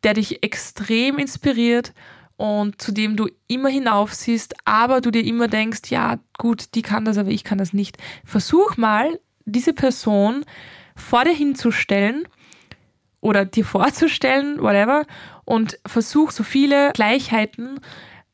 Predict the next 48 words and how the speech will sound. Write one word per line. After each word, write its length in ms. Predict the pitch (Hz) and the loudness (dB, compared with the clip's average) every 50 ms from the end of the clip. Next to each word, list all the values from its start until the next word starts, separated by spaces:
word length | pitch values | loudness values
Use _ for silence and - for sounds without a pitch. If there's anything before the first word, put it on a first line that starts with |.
| _ _ | _ _
wie 140 | 208 233 247 | 0 2 4
möglich 360 | 233 226 226 226 233 226 - | 4 4 4 4 2 -2 -2
zu 100 | - 214 | -6 -4
finden. 400 | - - 196 - - 180 175 - _ _ _ _ _ - _ _ | -2 -2 -4 -2 -4 -6 -6 -8 _ _ _ _ _ -20 _ _
Mach, 300 | - - 220 - - - | -4 -2 -2 -2 -2 0
mach 160 | - 233 269 | 0 0 0
ein 100 | 320 339 | 2 0
Spiel 260 | - - - - 269 262 | -2 -2 0 0 0 0
draus. 340 | 247 208 196 214 - - - _ - - - - _ _ _ _ _ _ _ _ | 0 -2 -2 -4 -4 -8 -14 _ -20 -20 -20 -20 _ _ _ _ _ _ _ _
Stell 240 | - - - 269 | -6 0 2 2
dir 60 | 277 269 | 4 2
die 100 | 254 - | 2 2
Person 380 | 220 208 - - 233 294 339 | 0 0 0 2 0 0 0
vor, 260 | - - 330 339 359 381 381 _ _ _ _ _ _ _ _ _ _ _ _ _ _ _ _ _ - - _ _ _ | 0 2 2 2 2 0 -2 _ _ _ _ _ _ _ _ _ _ _ _ _ _ _ _ _ -20 -20 _ _ _
oder 180 | - 240 247 277 | 0 0 2 2
du 100 | 320 302 | 0 0
kannst 260 | - 285 269 262 - | 0 -2 -2 -2 -4
es 80 | - | -4
auch 160 | - - 208 - | -4 -2 -2 -2
so 180 | - - 311 | -2 -2 0
machen, 320 | 320 277 214 202 - - 226 | 2 2 0 0 -2 -4 -4
eine 120 | 214 214 | -4 -2
Person, 360 | - 233 220 - - 254 262 | -2 -2 -2 -2 -2 -2 -2
die 60 | 254 | 0
du 80 | 233 220 | 0 0
nicht 240 | 220 240 262 - - | 0 -2 -4 -4 -4
magst, 460 | - - 208 254 269 - - - - | -2 -2 0 -2 -2 -6 -10 -8 -4
aber 180 | - 214 196 208 | -4 -4 -2 -2
du, 160 | - 226 202 - | -4 -4 -6 -6
du 100 | - - | -4 -2
weißt, 300 | 202 220 220 226 - - | 0 0 0 -2 -2 -4
du 40 | - | -4
magst 260 | 220 220 240 - - | -4 -4 -4 -4 -8
sie 100 | - - | -6 -4
nicht, 220 | 226 233 226 - - | -4 -4 -4 -4 -4
weil 100 | 214 208 | -4 -4
sie 160 | - - 208 | -2 -4 -8
viel 220 | - - - 226 | -4 -2 -2 0
mehr 340 | 202 202 202 202 214 208 - | 0 0 0 0 -2 -2 -2
hat 240 | - 226 226 - - | -4 -4 -4 -4 -6
oder 200 | - 214 185 196 | -6 -4 -4 -4
erreicht 420 | - 214 208 220 220 233 - - | -2 -2 0 0 0 -2 -2 -6
hat 100 | - - | -8 -8
oder 240 | - 202 202 98 - - _ _ | -6 -4 -4 -6 -6 -8 _ _
macht 280 | - 208 208 202 - - | -4 -2 -2 -2 -4 -6
als 160 | - - - | -8 -8 -4
du. 200 | - 226 208 190 - _ _ _ - - - - - - - - - | -2 -2 -2 -2 -6 _ _ _ -20 -20 -20 -20 -20 -20 -20 -12 -4
Dieses, 560 | - 208 190 208 202 202 - - - - - | -2 0 2 2 0 0 -2 -6 -12 -14 -16